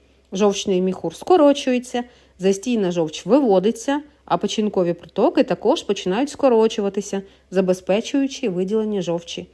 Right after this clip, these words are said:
Таким чином, вживання сала допомагає підтримувати здоров'я печінки та запобігає застою. Важливо відзначити, що користь сала залежить від його кількості. Розумне споживання, наприклад, п'ятдесят грамів на день, може бути корисним організму.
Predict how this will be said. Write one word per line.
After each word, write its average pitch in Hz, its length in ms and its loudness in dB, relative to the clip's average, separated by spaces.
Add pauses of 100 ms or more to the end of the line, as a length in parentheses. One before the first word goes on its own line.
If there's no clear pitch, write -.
(240)
Таким 220 340 2
чином, 330 440 2 (360)
вживання 208 500 2
сала 226 380 0
допомагає 190 600 -2
підтримувати 214 680 -4
здоров'я 226 400 0
печінки 226 640 -4 (300)
та 208 220 0
запобігає 196 640 -2
застою. 170 580 -4 (640)
Важливо 202 440 4
відзначити, 226 540 2
що 202 160 -2
користь 185 440 2
сала 254 340 4
залежить 190 440 0
від 175 120 -4
його 175 200 0
кількості. 185 720 -6 (260)
Розумне 269 400 2
споживання, 220 640 -6
наприклад, 196 600 -6
п'ятдесят 175 380 -12
грамів 160 340 -4
на 269 120 -2
день, 240 340 -2 (380)
може 233 260 0
бути 262 240 0
корисним 190 480 -2
організму. 156 560 -6